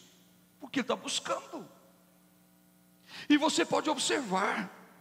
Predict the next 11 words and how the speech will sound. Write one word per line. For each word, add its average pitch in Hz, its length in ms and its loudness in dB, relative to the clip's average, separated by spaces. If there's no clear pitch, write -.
olha 330 400 6
só, 247 520 0
gente, 226 840 0
simplesmente, 240 1600 2
os 214 140 0
religiosos 202 440 2
disseram: 175 340 0
"Mas 143 300 0
esse 151 260 0
Jesus, 143 640 -4
hein? 185 180 -4